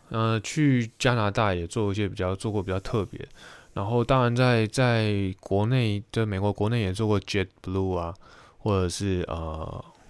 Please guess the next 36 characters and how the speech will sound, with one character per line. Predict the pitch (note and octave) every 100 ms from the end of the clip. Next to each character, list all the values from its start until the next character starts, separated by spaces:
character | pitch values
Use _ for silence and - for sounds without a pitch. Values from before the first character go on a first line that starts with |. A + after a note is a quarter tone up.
| - _
美 | - F2
国 | E2+ G2
老 | F2+ F2
鹰， | F#2 G2
就 | G2
是 | F#2+ -
American | F#2+ G2 G2+ G2+ F#2
Airline、 | F#2 F#2 F2+ E2 - - - - - -
American | G2 G2 G2+ G2+
Eagle | E2+ F#2+ G2 G#2+ G2+ A#2 _ _ _ _ -
这 | G#2
样 | - G2
子。 | - - _ - - - - -
然 | G2
后 | F2 A#2+ A#2+ A2+
我 | G#2+ G#2
觉 | - A#2
得 | B2
都， | A#2+ - C3 C3
都 | B2+ C3 C3
就 | D3+
是 | D3
这 | C#3 D#3+
个 | G#2
部 | B2 A2
分， | A#2 F#2+
我 | E2
们 | E2+ D#2+
好 | D#2+
像 | G2 G2+
才 | E2
会 | F2 G2+ F2
有 | D#2+ E2
用 | F#2 G2 F#2 - - - - -
一 |
些， | F#2 F#2+ F2+ F2+